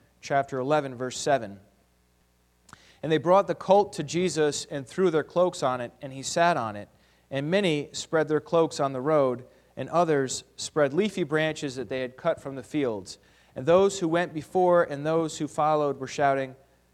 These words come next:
'Hosanna! Blessed is he who comes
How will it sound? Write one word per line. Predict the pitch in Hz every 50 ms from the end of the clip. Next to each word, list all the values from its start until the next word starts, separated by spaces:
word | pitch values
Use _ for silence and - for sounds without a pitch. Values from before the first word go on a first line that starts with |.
| _ -
'Hosanna! | 214 240 240 202 320 330 330 311 269 220 160 120 95 87 - _ _ _ _ _ _ 123
Blessed | 127 170 202 220 220 - -
is | 220 196 180 170 -
he | - 202 185 170 147 139 135 - _ _ _ _ _ _
who | - 151
comes | - - 196 196 190 175 156 143 135 127 - - -